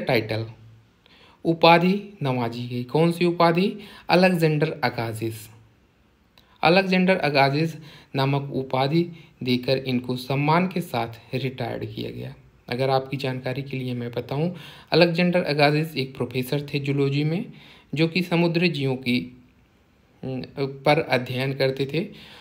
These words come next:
और इनकी डेथ उन्नीस सौ दस में हुई और उन्नीस सौ तेरह से इनके नाम पर ये प्राइज दिया जाने लगा।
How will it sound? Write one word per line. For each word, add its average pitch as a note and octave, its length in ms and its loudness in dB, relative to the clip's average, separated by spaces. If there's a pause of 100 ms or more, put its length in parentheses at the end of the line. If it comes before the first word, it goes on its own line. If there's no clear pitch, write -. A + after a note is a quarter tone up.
(220)
और E3+ 440 2
इनकी G3 280 2
डेथ G3 360 0
उन्नीस D3 340 0
सौ C#3+ 400 0 (100)
दस C3+ 280 2
में D#3+ 140 2
हुई F3+ 420 -2 (100)
और C#3 220 0
उन्नीस F3 320 2
सौ C#3+ 60 -6
तेरह B2+ 300 0
से - 340 -8 (440)
इनके D3 320 0
नाम A#2 360 -2
पर A#2+ 160 0
ये B2+ 200 -4
प्राइज A2+ 440 -6 (180)
दिया A#2+ 280 -2
जाने G#2 280 -8
लगा। A2 360 -10